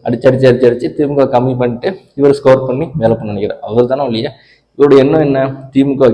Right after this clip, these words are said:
கீழே இருக்கிறது மேல போறது, அதுதான் இவர் எண்ணமே ஒழிய மத்தபடி மக்களுக்கு செய்யணும், மக்களுக்கு வந்து என்ன தேவை, என்ன வேணும், நம்ம எதுக்கு அங்க ஆர்ப்பாட்டம் பண்றோம், மக்களுக்கு என்ன குறைகள் இருக்குன்னு அதெல்லாம் வந்து இவர் கவனத்துல இருக்கா பண்றாரான்னு எனக்கு தெரியல.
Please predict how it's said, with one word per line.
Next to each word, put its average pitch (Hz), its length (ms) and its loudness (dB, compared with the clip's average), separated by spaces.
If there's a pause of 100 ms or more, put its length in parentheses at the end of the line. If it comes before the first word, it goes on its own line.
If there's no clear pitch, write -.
கீழே 135 160 0
இருக்கிறது 131 280 2 (120)
மேல 113 120 4 (100)
போறது, 98 240 -4 (280)
அதுதான் 107 280 -2
இவர் 110 160 0
எண்ணமே 110 280 -2
ஒழிய 101 280 -6 (580)
மத்தபடி 113 340 2 (100)
மக்களுக்கு 113 440 0
செய்யணும், 101 400 -4 (120)
மக்களுக்கு 117 440 -4
வந்து 104 200 -2 (420)
என்ன 117 120 0 (180)
தேவை, 104 300 2 (120)
என்ன 110 260 -2
வேணும், 104 300 -6
நம்ம 107 160 -4
எதுக்கு 110 200 -6
அங்க 104 140 -6
ஆர்ப்பாட்டம் 101 340 -10
பண்றோம், 95 320 -18 (420)
மக்களுக்கு 107 360 -4
என்ன 110 140 -2 (1160)
குறைகள் 117 320 4
இருக்குன்னு 113 440 -4
அதெல்லாம் 113 380 -2 (180)
வந்து 113 200 0 (440)
இவர் 104 220 0
கவனத்துல 123 400 2
இருக்கா 117 240 2 (160)
பண்றாரான்னு 110 520 0
எனக்கு 101 240 -8
தெரியல. 104 240 -2